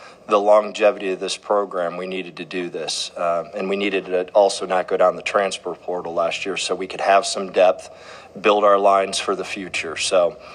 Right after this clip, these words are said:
this was imperative to our, uh, to our team,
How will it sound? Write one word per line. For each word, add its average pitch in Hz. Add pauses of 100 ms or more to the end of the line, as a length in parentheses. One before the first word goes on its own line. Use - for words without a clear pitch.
(360)
this 117
was 127
imperative 120
to 110
our, 104
uh, 98 (460)
to 113
our 90
team, 120